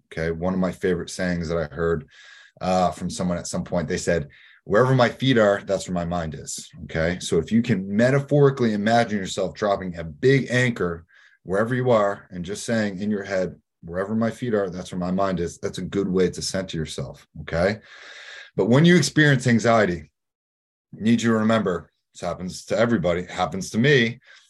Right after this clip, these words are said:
and you have to understand that you are literally trying to live in the present. You're trying to control things in the future that haven't happened yet.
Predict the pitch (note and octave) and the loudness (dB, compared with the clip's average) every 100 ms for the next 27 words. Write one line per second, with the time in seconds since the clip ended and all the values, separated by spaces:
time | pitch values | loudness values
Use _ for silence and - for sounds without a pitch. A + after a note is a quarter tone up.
0 | _ G#2 G#2 - - C3+ C#3 C3+ B2+ A#2 | _ -10 -10 -10 -8 -4 -4 -2 -6 -4
1 | A2+ G#2+ - A2 F#2+ F2+ F2+ A2 C#3+ - | -4 -4 -6 -6 -6 -8 -8 -4 -4 -2
2 | G#2 F#2 D#2+ A2 D3+ C#3+ A#2+ - A#2 G#2+ | -4 -4 -8 -6 -2 0 -2 -4 -4 -4
3 | F#2 G2 G2+ F#2 F2 - E2+ C#2+ G#2 - | -6 -6 -4 -4 -6 -6 -8 -8 -10 -4
4 | B2+ - G2 F2+ A#2+ A#2+ A#2+ G#2 G2 E2+ | -4 -4 -6 -4 -2 -2 0 -2 -2 -6
5 | G#2+ - - - F2+ D2+ F#2+ F2+ D2+ D2+ | -6 -8 -8 -6 -6 -6 -6 -6 -6 -8
6 | C2+ | -10